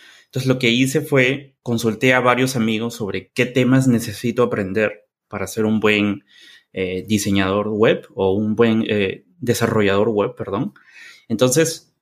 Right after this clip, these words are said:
amigos me dieron, "Bueno, tienes que aprender esto, A, B, C, D, E". Entonces, lo que hice fue agarrar y buscar en YouTube, eh, tutoriales sobre esos temas. Yo me di cuenta de que YouTube era una buena fuente de aprendizaje,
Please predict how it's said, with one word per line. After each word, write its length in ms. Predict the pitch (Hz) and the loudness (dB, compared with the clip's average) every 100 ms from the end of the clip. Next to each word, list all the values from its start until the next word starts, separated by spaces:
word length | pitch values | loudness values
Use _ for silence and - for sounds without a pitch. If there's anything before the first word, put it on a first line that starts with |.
| _ _ | _ _
amigos 280 | 123 123 131 | -2 0 0
me 100 | 117 | 0
dieron, 320 | 110 117 117 | 2 2 0
"Bueno, 200 | 117 95 98 | -4 -6 0
tienes 180 | 147 | 0
que 60 | 151 | 2
aprender 320 | 139 127 120 | 2 2 4
esto, 580 | 156 165 - 160 160 160 - | 2 0 -2 0 0 -2 -2
A, 220 | 135 131 | -2 0
B, 140 | 131 | 0
C, 260 | 127 131 127 | -2 0 2
D, 320 | 117 120 147 | 2 2 0
E". 260 | 165 170 _ _ | -2 -6 _ _
Entonces, 320 | 107 123 127 135 | -14 -10 -8 -8
lo 120 | 123 | -6
que 100 | 127 | -2
hice 240 | 147 160 | -2 -4
fue 500 | 160 143 139 - - - | -4 0 0 -2 -10 -12
agarrar 600 | 113 107 113 139 - _ _ _ | -8 -4 -2 -4 -6 _ _ _
y 80 | 127 | -4
buscar 260 | 120 151 | -2 2
en 140 | 151 143 | 2 2
YouTube, 520 | 143 139 135 139 - _ _ _ _ - | 0 0 -4 -4 -14 _ _ _ _ -8
eh, 400 | 110 104 104 _ | -6 -4 -8 _
tutoriales 580 | 139 127 120 131 143 165 | -2 0 2 2 0 -4
sobre 200 | 120 104 | -4 -4
esos 220 | 113 120 | -6 -8
temas. 480 | 190 156 120 - _ _ _ _ _ _ _ _ | -8 -8 -10 -16 _ _ _ _ _ _ _ _
Yo 140 | 135 | 0
me 100 | 135 | 2
di 120 | 143 143 | 2 2
cuenta 300 | 151 151 156 | 2 2 0
de 140 | 143 | 0
que 120 | 135 | -2
YouTube 320 | 113 131 143 135 | 0 0 0 2
era 80 | 135 | 4
una 340 | 131 123 - | 4 2 -6
buena 340 | 120 127 123 131 | -6 -2 -2 -4
fuente 500 | - - 127 120 131 | -6 -2 -2 0 0
de 60 | |
aprendizaje, 840 | 123 110 104 101 - 107 101 - | 0 -2 -4 -4 -4 -4 -4 -14